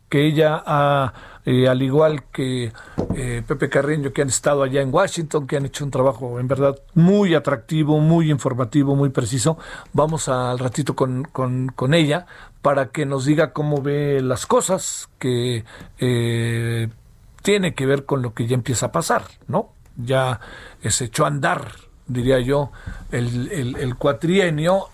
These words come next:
y, para decirlo claro, ya, ¿no? Ya el tiempo corre en contra del señor Trump, sobre todo estos famosos cien días. A ver qué nos dice al rato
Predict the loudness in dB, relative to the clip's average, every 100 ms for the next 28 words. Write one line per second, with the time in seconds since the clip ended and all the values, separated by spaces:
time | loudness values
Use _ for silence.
0 | -12 -10 -6 -6 -4 -4 -6 -12 -20 -20
1 | -6 -2 -2 -2 -6 -4 -4 0 0 0
2 | -2 -6 -8 -6 0 0 0 -2 -2 -2
3 | -4 -6 -6 -8 -8 -8 -8 -8 -10 -6
4 | -2 -2 -4 -16 -20 -16 -6 -4 -4 0
5 | 0 2 2 2 0 0 -2 -2 -2 2
6 | 2 2 0 0 0 0 -2 -2 0 0
7 | -2